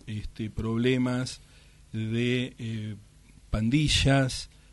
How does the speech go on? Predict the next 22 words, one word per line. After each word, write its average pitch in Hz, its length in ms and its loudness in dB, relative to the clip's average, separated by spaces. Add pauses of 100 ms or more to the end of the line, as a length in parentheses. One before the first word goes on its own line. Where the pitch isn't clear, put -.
(260)
de 110 240 -4
peleas 120 840 0
entre 107 400 -4
grupos, 123 840 2 (420)
entre 107 320 -6
barrios, 117 680 2
barrias 101 380 -4
bravas, 117 800 2
etcétera. 113 760 -2 (800)
Y, 107 600 -4
y 113 200 0
esto 160 460 4
no 127 280 4
es 139 300 4
algo 107 500 -2 (160)
descolgado, 107 760 -2 (160)
Gustavo, 107 540 0 (200)
porque 107 400 -2
ya 131 200 0
se 127 140 -2
estuvo 123 260 8
viviendo 127 580 6